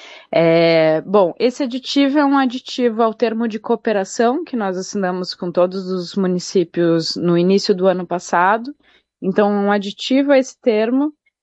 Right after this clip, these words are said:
que ali constam as metas do projeto. Então, justamente essas,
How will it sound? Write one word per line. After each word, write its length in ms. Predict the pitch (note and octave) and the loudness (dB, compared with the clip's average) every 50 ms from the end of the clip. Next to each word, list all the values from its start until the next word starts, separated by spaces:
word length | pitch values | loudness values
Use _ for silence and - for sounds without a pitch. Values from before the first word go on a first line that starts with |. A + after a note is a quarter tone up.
| _ _ _ _ _ | _ _ _ _ _
que 100 | - F4 | 0 2
ali 240 | D#4 D#4 C#4+ D#4 | 2 4 2 0
constam 640 | D#4 - - C#4+ C#4+ D4+ C#4 - _ E4 D#4 D4+ D4 D4 | 0 0 0 0 0 0 -2 -4 _ -4 -2 0 0 2
as 280 | C#4 C4+ C4+ B3 A#3+ | 2 0 0 -2 -2
metas 640 | C4 C4 C4 B3 A#3+ B3+ C4+ C4 _ B3+ A#3+ A#3+ G#3+ | -2 -2 0 0 0 -2 -2 -2 _ 0 0 0 0
do 100 | G3 A3+ | -4 -6
projeto. 800 | A3 - A3 A3+ A#3 G#3 G3 G#3 G3 F#3+ F#3 F#3 F#3+ - - E3+ D#3+ | -6 -4 -2 -2 -2 0 0 0 0 2 2 0 -2 -6 -12 -12 -12
Então, 260 | F3+ - G3+ G3+ G#3+ | -6 -4 -4 -2 -2
justamente 960 | G#3 G3+ G3+ C4 D#4 D#4+ - - D#4+ D4 C4+ C4 B3+ B3+ C4+ C4 B3+ - - B3+ | -2 0 0 0 0 0 0 0 0 2 2 2 2 0 0 -2 -2 -2 -2 0
essas, 640 | A3+ A#3 A#3 A#3 - - B3 A3+ A3+ A3+ A3 - | 2 2 0 0 -2 -4 -2 0 0 -2 -4 -6